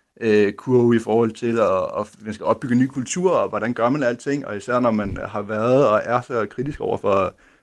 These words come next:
for magt og den loyalitetskultur, der præger, øh, Christiansborg, eller det politiske system i det hele taget, så, så, så støder man selvfølgelig ind, øh, i nogle udfordringer. Øh, så, så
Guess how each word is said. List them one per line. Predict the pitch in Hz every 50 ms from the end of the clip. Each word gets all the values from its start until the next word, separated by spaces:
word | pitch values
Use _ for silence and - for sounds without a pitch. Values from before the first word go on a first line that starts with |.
| _ _
for | - 101 92 95
magt | 95 101 107 117 - - _ -
og | 110 107 104 -
den | 113 110 110
loyalitetskultur, | 113 110 107 104 101 - - 160 165 - - 135 110 - 117 110
der | 101 98
præger, | - - 110 107 117 120 120
øh, | 113 101 95 95 95 95
Christiansborg, | - - - - 107 - _ - 127 120 - - - 113 -
eller | 90 95 92 92 - - - - - _ -
det | - -
politiske | - 107 104 117 135 135 - -
system | 107 - - - - 120 123 - - - -
i | 107
det | 107 101
hele | 120 139
taget, | - - 117 - - - _ _ _ _ _ _
så, | - 120 117 -
så, | 127 - 127 127 123
så | - - 139
støder | 127 - - 139 143
man | 147 143 131
selvfølgelig | - - 135 139 139 117
ind, | 120 127 - -
øh, | 113 110 107 101
i | 104
nogle | 104 107 107 107 110
udfordringer. | 120 139 147 - 143 110 113 113 98 - - _ _ _ _ _ _ _ _ _ _ _ -
Øh, | - 110 107 107 113 107 104 104 104 104 101 95 92 92 87 85 85 87 80 76 67 65 62 - - - 76 90 92 104
så, | - - 113 110 98
så | - - 127